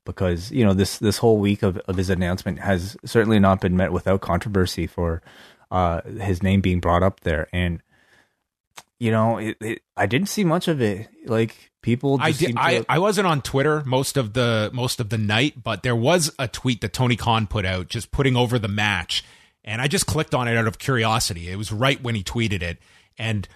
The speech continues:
Speaker 2: immediately there were comments about it. It's,
Speaker 1: Okay.
Speaker 2: um, so, I mean, it's, I, I don't know, like, how much of the audience, it's, it certainly to me was like the elephant in the room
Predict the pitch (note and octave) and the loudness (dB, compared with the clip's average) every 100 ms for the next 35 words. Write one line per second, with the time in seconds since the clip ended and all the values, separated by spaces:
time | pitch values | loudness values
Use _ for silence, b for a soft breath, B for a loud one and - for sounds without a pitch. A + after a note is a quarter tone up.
0 | b E3 E3 F#3 E3+ B2 A#2 G#2 F#2 E2+ | b 2 6 6 4 4 2 2 -2 -4
1 | A2 F2 D#2+ - D#2 D2+ C#2 - _ _ | -4 -4 -6 -8 -10 -12 -14 -18 _ _
2 | F2+ F2 - C3 G2+ F2 F2+ F2 E2+ b | -16 -4 0 0 0 -2 -2 -6 -10 b
3 | b b - A2 G2 F#2+ - _ E3 E3 | b b -6 -4 -2 -4 -6 _ -2 0
4 | E3 D3+ D#3+ - - B B B D3 F#3 | 0 0 0 0 -4 B B B -2 2
5 | G3 F#3+ D#3 D3+ D#3 C#3 C3+ C3 B2+ C3 | 2 0 0 2 0 0 0 2 2 0
6 | A2 G#2 - - C3+ C#3 C#3 C#3+ A#2 B2 | -2 -4 -12 -6 -2 0 0 0 0 2
7 | A#2+ A#2+ A#2 - D#3+ - - - _ _ | 2 2 -2 -4 -4 -2 -4 -6 _ _
8 | - D3+ - F#3+ G3 F3 D#3 C#3 C3+ A#2 | -12 -2 0 2 2 0 2 2 2 2
9 | A2+ A#2 G#2+ A2 G2 G#2+ F#2+ F2 E2 E2 | 2 0 0 -2 -2 -4 -4 -4 -8 -12